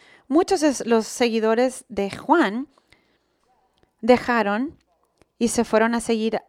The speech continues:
lo dejaron para ir a seguir a Jesús. Pero los que quedaron de los discípulos de Juan y ven que Jesús también está bautizando a la gente, empiezan a, a hacerse territoriales.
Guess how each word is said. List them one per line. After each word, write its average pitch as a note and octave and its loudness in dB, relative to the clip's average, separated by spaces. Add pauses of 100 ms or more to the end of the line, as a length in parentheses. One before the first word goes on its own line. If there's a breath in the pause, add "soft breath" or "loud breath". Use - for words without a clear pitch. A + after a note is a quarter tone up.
(140)
lo A3 -2
dejaron A#3+ -2
para B3+ 0
ir A3 -2
a A3+ -2
seguir G3+ -6
a G3 -8
Jesús. - -16 (1400 loud breath)
Pero C4 6
los C4 4
que A#3 0
quedaron B3 0 (360)
de G#3+ -2
los G#3+ 0
discípulos B3+ -2
de A3 -2
Juan C4+ 0 (840 soft breath)
y A3+ 2
ven D4+ 2
que B3 0
Jesús C4 -4
también A#3+ 0
está A#3 -2
bautizando A3 -2
a G3 -2
la G3 -2
gente, A#3+ -2 (380 loud breath)
empiezan B3 2
a, A#3 2
a G#3 0
hacerse G#3 -4 (560)
territoriales. A3 0